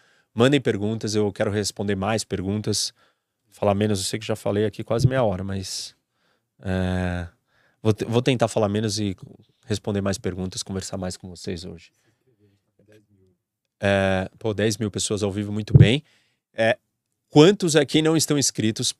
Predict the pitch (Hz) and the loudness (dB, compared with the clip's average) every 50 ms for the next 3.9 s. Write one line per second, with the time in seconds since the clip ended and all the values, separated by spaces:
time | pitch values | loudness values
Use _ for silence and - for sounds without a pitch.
0 | _ _ _ _ - 110 107 110 113 110 123 135 135 120 - 139 135 - 131 - | _ _ _ _ -12 -6 2 6 8 8 8 8 6 4 2 0 0 0 -2 2
1 | - 117 - - 131 123 - - 113 - - - - 123 123 113 113 127 131 127 | 0 0 2 2 0 0 0 0 -2 -4 -4 -2 -2 -2 -2 2 4 4 6 6
2 | 113 107 110 120 123 110 - - 120 113 110 - - - 120 110 - - 120 104 | 6 4 4 4 2 0 -2 -2 -2 -2 -2 -4 -8 -6 -4 -4 -4 -2 -4 -4
3 | - - - 104 101 107 107 101 - 101 98 90 90 95 101 107 104 | -6 -6 -6 -6 -4 -4 -6 -4 -4 -4 -4 -2 0 0 2 0 0